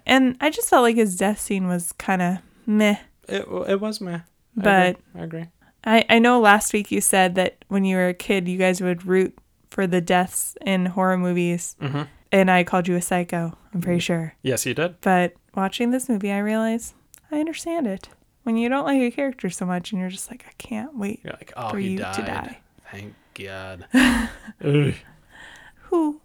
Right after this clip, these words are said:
Speaker 1: did you give your award to?
Speaker 2: I gave mine to Jennifer Love Hewitt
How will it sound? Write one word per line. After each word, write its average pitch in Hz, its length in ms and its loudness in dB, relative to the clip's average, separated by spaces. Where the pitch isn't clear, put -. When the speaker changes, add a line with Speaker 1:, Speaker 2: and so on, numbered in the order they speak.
Speaker 1:
did 262 180 -4
you 269 60 -4
give 277 140 -6
your 349 140 -4
award 190 240 -4
to? 190 200 -8
Speaker 2:
I 190 240 -8
gave 131 280 -2
mine 101 480 -10
to - 200 -10
Jennifer 214 640 -10
Love 175 400 -8
Hewitt 123 600 -8